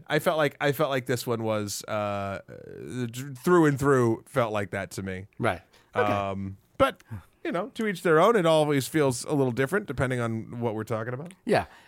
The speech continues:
Speaker 2: Um, no, I, I, you know, again, uh, using recent memory, um,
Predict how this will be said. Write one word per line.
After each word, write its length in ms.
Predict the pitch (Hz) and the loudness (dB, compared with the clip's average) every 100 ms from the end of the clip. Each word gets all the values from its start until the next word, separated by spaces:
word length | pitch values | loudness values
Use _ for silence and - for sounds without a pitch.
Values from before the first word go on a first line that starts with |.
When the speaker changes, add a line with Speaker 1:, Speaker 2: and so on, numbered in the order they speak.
| - | -2
Speaker 2:
Um, 540 | 170 180 175 170 165 - | 2 4 4 2 -2 2
no, 160 | 220 | 4
I, 380 | 156 180 202 190 143 | 6 6 4 2 2
I, 220 | 165 175 170 156 151 - | 2 4 2 0 -2 -6
you 180 | 180 165 | -2 2
know, 80 | 131 | 2
again, 360 | 127 135 120 120 | 0 0 -2 -4
uh, 220 | 120 117 120 113 | -4 -4 -6 -8
using 340 | 123 139 135 | -4 0 0
recent 280 | 123 120 120 | 0 -2 -4
memory, 420 | 113 110 107 110 | -4 -4 -4 -4
um, 640 | 107 104 101 98 98 98 | -6 -6 -6 -8 -10 -10